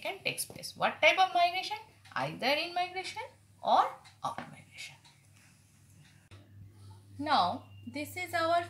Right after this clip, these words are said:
fifth topic, composition of population. Before starting this, I want to say something. Topic one, two, three, and four, like distribution of population, density of population,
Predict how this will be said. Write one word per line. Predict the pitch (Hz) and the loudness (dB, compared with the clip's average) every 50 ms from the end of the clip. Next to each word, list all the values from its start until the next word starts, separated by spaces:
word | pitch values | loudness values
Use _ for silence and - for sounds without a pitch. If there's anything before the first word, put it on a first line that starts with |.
| - - | -6 -8
fifth | 370 403 - - - - - - | -8 -8 -8 -10 -14 -12 -4 2
topic, | 240 202 156 - - - 226 269 370 - - - - - - - - - | 4 4 4 4 2 -2 -2 -2 -2 -4 -8 -18 -20 -20 -20 -20 -14 -4
composition | - 262 233 226 233 240 - 302 302 262 311 330 330 330 - 370 370 370 - - - | 0 0 2 2 0 -4 -6 -8 -8 -8 -8 -8 -8 -4 -2 -2 -2 -2 -4 -6 -4
of | 240 277 277 - - | -4 -4 -4 -4 -2
population. | - 190 165 - - 175 170 165 160 - - 180 180 196 196 | 0 0 0 -2 -6 -10 -10 -8 -8 -10 -10 -12 -12 -10 -8
Before | 233 269 277 - - 381 381 | -8 -8 -8 -6 -8 -8 -8
starting | - - 320 269 262 262 262 311 320 320 311 269 | -4 0 2 2 2 2 0 -6 -12 -10 -10 -8
this, | 240 214 202 262 277 - | -8 -6 -6 -6 -2 0
I | 262 247 247 | 0 0 2
want | 220 220 233 254 294 - - | 2 2 2 2 0 -4 -10
to | 359 359 - | -16 -14 -12
say | - - 277 262 254 254 | -8 -4 -2 -2 -2 -2
something. | 254 226 208 208 208 - - 214 202 247 269 - - - - - - - - - - - - - - | -2 -2 -2 -4 -6 -8 -10 -8 -8 -8 -10 -10 -14 -20 -20 -20 -20 -20 -20 -20 -20 -20 -20 -10 0
Topic | - 294 285 302 294 - 359 359 - - | 4 4 4 4 4 0 -4 -4 -4 -4
one, | 254 240 254 254 262 277 302 320 311 - - | 2 6 8 8 8 6 4 0 -8 -10 -8
two, | - 277 277 277 277 285 277 269 262 - - | -6 -4 -2 -2 -2 -2 -4 -6 -10 -14 -12
three, | - - 269 269 277 269 262 - | -6 -4 -4 -2 -2 -4 -4 -2
and | - 220 226 233 233 233 | 0 0 0 0 -2 -4
four, | - - 196 147 143 175 196 | -4 -4 -4 -4 -4 -2 0
like | 208 202 214 214 - - - - - - - | 2 2 2 0 -2 -10 -18 -20 -20 -14 -8
distribution | - 220 220 - - - 247 233 233 233 233 240 233 - - 240 226 226 | -6 -4 -4 -4 -2 -2 -2 -2 0 0 0 0 -2 0 2 2 4 4
of | 226 220 214 | 4 2 2
population, | 220 214 202 208 208 214 214 214 214 208 - 220 208 208 208 208 | 2 0 0 0 -2 -2 -2 0 0 2 2 4 4 4 2 0
density | 190 202 208 220 - - 240 233 - - 233 226 226 226 233 | 0 0 0 -2 -2 -6 -6 -8 -8 -8 -8 -6 -4 2 2
of | 226 214 214 - | 4 4 4 2
population, | 220 208 208 214 220 220 214 214 208 214 208 208 - - 214 214 214 226 | 0 0 0 -2 -6 -6 -4 -4 -4 -4 -4 -6 -4 -2 0 0 -2 -2